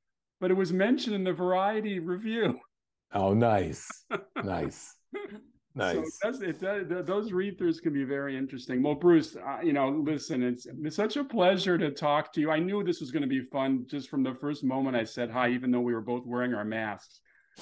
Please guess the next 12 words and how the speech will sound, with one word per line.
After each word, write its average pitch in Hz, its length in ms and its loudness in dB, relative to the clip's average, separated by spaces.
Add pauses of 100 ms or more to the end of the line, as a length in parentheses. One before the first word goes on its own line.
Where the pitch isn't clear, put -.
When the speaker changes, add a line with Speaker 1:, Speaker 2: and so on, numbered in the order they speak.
Speaker 1:
Um, 117 540 2 (100)
and 127 320 2
I, 123 440 2
I 120 380 2
would 123 140 -6
love 147 300 0
to 160 100 -2
have 131 300 -2
you 127 100 -2
back 123 420 0
whenever 139 380 -4
you 127 300 0